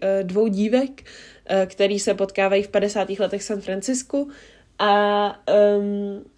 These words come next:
je to vlastně jako taková romantika,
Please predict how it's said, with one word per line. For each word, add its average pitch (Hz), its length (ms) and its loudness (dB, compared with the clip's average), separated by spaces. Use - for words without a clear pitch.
je 220 240 2
to 240 240 0
vlastně 277 680 -4
jako 254 160 -2
taková 285 460 -2
romantika, 247 960 -4